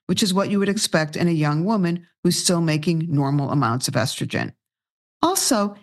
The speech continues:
if you happen to test mid-cycle, there is generally a spike in F S H that occurs with ovulation. That's the premise of ovulation predictor kits.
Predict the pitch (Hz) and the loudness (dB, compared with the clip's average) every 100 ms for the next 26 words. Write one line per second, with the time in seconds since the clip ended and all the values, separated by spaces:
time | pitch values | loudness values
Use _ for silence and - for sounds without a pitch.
0 | _ - 170 185 165 175 202 269 247 247 | _ -4 0 0 0 0 0 0 0 0
1 | 247 220 214 - 196 208 - 190 247 254 | 0 0 0 0 0 0 -2 0 0 0
2 | 147 196 - _ - 180 147 214 214 151 | 0 -2 -8 _ -2 0 2 0 0 0
3 | 147 165 196 190 240 240 - - 294 311 | 2 0 -2 0 -2 -2 -4 0 0 0
4 | 302 175 170 143 147 143 - 127 - - | -2 -2 0 0 -2 -2 -2 -2 -2 -8
5 | _ _ 160 165 165 156 151 160 135 131 | _ _ 0 0 0 0 0 0 0 0
6 | 135 113 98 - - - _ _ _ _ | 0 0 -2 -4 -8 -12 _ _ _ _
7 | - 196 196 - 156 151 165 180 - - | -2 0 0 0 0 0 0 -2 -2 -4
8 | 110 - 110 151 170 202 262 208 - - | -4 -2 -2 0 0 0 0 -2 -2 -2
9 | - | -4